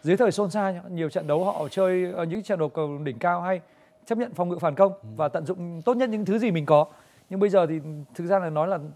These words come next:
Speaker 2: Nhưng
Speaker 1: thứ
Speaker 2: bây
Speaker 1: gì
Speaker 2: giờ,
Speaker 1: tốt
Speaker 2: bây giờ
Speaker 1: nhất
Speaker 2: nhá.
Speaker 1: của M U bây giờ cũng không được biết là
Speaker 2: Nhưng bây
Speaker 1: thứ
Speaker 2: giờ
Speaker 1: gì.
Speaker 2: thế này này, khi một con thú nó bị thương, nó bị dồn vào chân tường, và đây là đội bóng M U bây giờ các anh biết thừa rồi, chính các anh là cổ động viên M U cũng không thể hình dung được,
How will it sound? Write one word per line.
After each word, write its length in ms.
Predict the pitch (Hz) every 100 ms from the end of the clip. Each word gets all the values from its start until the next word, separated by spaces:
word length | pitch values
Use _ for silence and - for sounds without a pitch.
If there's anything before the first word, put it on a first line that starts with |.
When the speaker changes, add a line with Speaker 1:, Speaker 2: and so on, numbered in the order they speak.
| _
Speaker 2:
Nhưng 140 | 170 190
Speaker 1:
thứ 60 |
Speaker 2:
bây 80 | 196
Speaker 1:
gì 40 | 196
Speaker 2:
giờ, 120 | 196
Speaker 1:
tốt 60 | 196
Speaker 2:
bây 80 | 190
giờ 140 | 294
Speaker 1:
nhất 100 | 160
Speaker 2:
nhá. 80 | 180
Speaker 1:
của 80 | 165
M 80 | 156
U 220 | 165 202
bây 80 | 196
giờ 220 | 180 156 175
cũng 120 | 196
không 160 | 196
được 60 | 175
biết 160 | 185 143
là 60 |
Speaker 2:
Nhưng 100 | 156
bây 100 | 156
Speaker 1:
thứ 80 | 151
Speaker 2:
giờ 60 | 139
Speaker 1:
gì. 60 |
Speaker 2:
thế 60 | 151
này 120 | 143
này, 240 | 117 87 - 92
khi 200 | - 147
một 80 | 120
con 120 | 135
thú 200 | 127 123
nó 120 | 151
bị 140 | 151 135
thương, 200 | 143 131
nó 60 | 123
bị 60 |
dồn 160 | 110 104
vào 100 | 95
chân 160 | 113 113
tường, 200 | 98 82 _ _ _ _ _ _ _ _ -
và 180 | 104 113
đây 180 | 135 147
là 120 | 131
đội 200 | 135 123
bóng 300 | 117 113 151
M 40 |
U 140 | 127 131
bây 140 | 127
giờ 60 | 113
các 100 | 135
anh 120 | 131
biết 120 | 170
thừa 200 | 151 117
rồi, 100 | 104
chính 160 | 95 123
các 100 | 151
anh 100 | 131
là 60 | 104
cổ 100 | 98
động 80 | 101
viên 140 | 113
M 40 | 107
U 180 | 117 113
cũng 120 | 127
không 180 | 139 110
thể 120 | 92
hình 120 | 92
dung 180 | 98 113
được, 180 | 98